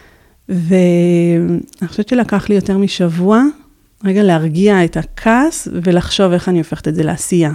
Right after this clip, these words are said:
מה, איזה, איזה פרק אני מקליטה על זה? מה, מה, מה, מה נדרש ממני בשביל, אני אגיד במרכאות, לתקן את המצב? ואז שלחתי לך עוד הודעה ואמרתי לך,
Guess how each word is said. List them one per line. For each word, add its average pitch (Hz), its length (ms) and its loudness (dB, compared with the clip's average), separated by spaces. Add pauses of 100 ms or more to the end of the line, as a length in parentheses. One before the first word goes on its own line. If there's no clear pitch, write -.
מה, 185 340 2 (400)
איזה, 208 200 0
איזה 220 220 0
פרק 233 380 2
אני 180 120 0
מקליטה 175 440 -2
על 165 80 2
זה? 160 120 -2
מה, 190 300 2
מה, 214 200 2 (280)
מה, 240 320 0 (260)
מה 208 120 2
נדרש 220 540 2
ממני 320 200 4
בשביל, 190 400 2 (380)
אני 196 140 0
אגיד 196 240 -2
במרכאות, 196 480 0
לתקן 185 560 0 (240)
את 185 140 -6
המצב? 175 400 -4 (1000)
ואז 190 580 -2
שלחתי 185 340 -6
לך 202 140 -4
עוד 240 160 2
הודעה 208 280 2
ואמרתי 175 340 0
לך, 170 220 -4